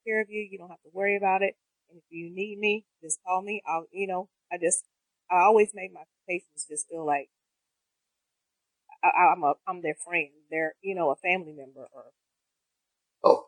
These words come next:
Speaker 2: and, and I, and I can tell you, you know, and, and so many of you have listened to this podcast or have heard me talk, you know, you know about my mom and some of the issues that she has had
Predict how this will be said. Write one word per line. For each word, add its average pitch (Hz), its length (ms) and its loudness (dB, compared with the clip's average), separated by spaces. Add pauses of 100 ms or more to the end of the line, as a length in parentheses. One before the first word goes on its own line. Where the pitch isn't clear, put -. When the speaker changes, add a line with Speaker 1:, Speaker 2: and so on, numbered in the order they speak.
Speaker 2:
and, 123 180 12
and 131 220 12
I, 135 140 12
and 143 120 12
I 170 100 12
can 139 200 10
tell 147 200 12
you, 113 200 12
you 104 160 12
know, 107 180 12
and, 107 240 10
and 104 380 12
so - 240 12
many 117 140 12
of 107 80 12
you 110 120 12
have 104 140 12
listened 110 360 12
to - 60 8
this - 80 6
podcast 107 640 12
or 104 140 12
have 98 40 6
heard 107 180 12
me 98 120 12
talk, 107 460 12
you 104 80 12
know, 101 80 12
you 101 200 10
know 104 160 12
about 101 220 12
my 95 100 12
mom 101 440 12
and 98 120 10
some 104 200 12
of 95 60 12
the 95 120 12
issues 101 380 12
that 98 80 8
she - 180 12
has 104 160 12
had 104 420 12